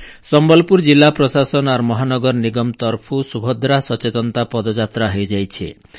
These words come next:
ଏ ଅବସରରେ ପୁର୍ଣ୍ଣା ମ୍ୟୁନିସିପାଲିଟି କାର୍ଯ୍ୟାଳୟନୁ ଗୋଟେ ଶୋଭାଯାତ୍ରା ବାହାରିକରି ଜିଲ୍ଲା ପରିଷଦ କାର୍ଯ୍ୟାଳୟ ତକ ଯାଇଥିଲା। ଏ ଶୋଭାଯାତ୍ରାକେ ଜିଲ୍ଲାପାଳ ସିଦ୍ଧେଶ୍ୱର ବଳିରାମ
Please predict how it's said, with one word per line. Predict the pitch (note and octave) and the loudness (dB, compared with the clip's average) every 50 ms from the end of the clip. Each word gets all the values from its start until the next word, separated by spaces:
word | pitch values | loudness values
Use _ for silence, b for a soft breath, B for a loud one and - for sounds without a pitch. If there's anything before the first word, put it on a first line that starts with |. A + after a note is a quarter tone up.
| B B B B | B B B B
ଏ | C3+ C#3 | 4 6
ଅବସରରେ | C#3+ D3 - - F3+ E3+ E3+ E3+ | 6 6 6 4 4 4 4 4
ପୁର୍ଣ୍ଣା | E3+ - D3 C#3+ C3+ C#3+ C#3+ C#3+ C#3+ | 2 2 2 2 2 2 2 0 0
ମ୍ୟୁନିସିପାଲିଟି | C#3 B2+ B2 A#2+ A2 - C3 G#2+ B2 A#2 A#2 A#2 B2+ B2 | 0 -2 -4 -4 -6 -6 -6 -6 -4 -4 -4 -4 -4 -4
କାର୍ଯ୍ୟାଳୟନୁ | A#2+ - A2+ A2+ A2 A2+ A2+ A2+ A2+ A#2 A#2+ B2 B2+ | -4 -4 -4 -2 -2 -2 -2 -2 -2 -2 -2 -2 -2
ଗୋଟେ | A#2 A2+ A2 - A2+ | -2 -4 -4 -4 -4
ଶୋଭାଯାତ୍ରା | G#2+ - A2+ G#2+ A2 A#2+ A#2+ A#2+ A#2 - - A#2+ A2 | -6 -6 -6 -6 -4 -2 -2 -2 -4 -4 -4 -6 -4
ବାହାରିକରି | G2 G#2 G2 G#2 A#2 A#2+ A2+ C3 B2+ C#3+ D3 B B B B B B B | -4 -6 -6 -4 -6 -4 -4 -2 0 0 0 B B B B B B B
ଜିଲ୍ଲା | B2 A2+ C#3 D3 D#3+ E3+ E3+ | 0 2 4 6 8 6 6
ପରିଷଦ | E3+ - C#3 C#3 C3 - - C3+ B2+ | 4 4 2 0 0 0 -2 -4 -4
କାର୍ଯ୍ୟାଳୟ | - - B2 A#2 A2 A#2+ A#2+ A#2 A2+ A2 | -2 -2 -4 -2 -2 -2 -2 0 -2 -2
ତକ | G#2+ - A2 G2+ | -2 -4 -6 -6
ଯାଇଥିଲା। | G2 G#2+ G2+ G2 F#2 - G#2 F#2+ F#2+ F2 F#2 | -4 -4 -4 -4 -6 -8 -10 -12 -12 -10 -10
ଏ | A2 | -8
ଶୋଭାଯାତ୍ରାକେ | G2 - A#2 A#2+ A#2+ A#2 A#2+ A#2 - C3 B2+ B2 - C#3+ C#3+ | -6 -4 -2 -2 -2 -2 -2 -2 -2 -2 -2 0 2 0 0
ଜିଲ୍ଲାପାଳ | C3 A#2 A#2 A#2 A#2 A#2 - - A#2 A2+ | 0 -2 -4 -4 -4 -6 -6 -6 -6 -6
ସିଦ୍ଧେଶ୍ୱର | A2 - - A2+ A2 G#2+ C#3 C3 - - C3+ C3 B2+ B2 | -6 -6 -10 -10 -6 -4 -4 -4 -4 -4 -4 -2 -2 -2
ବଳିରାମ | G#2+ A#2 A2+ A#2 A#2 A#2 A#2 A#2 | -2 -2 -2 -2 -2 -2 -2 -2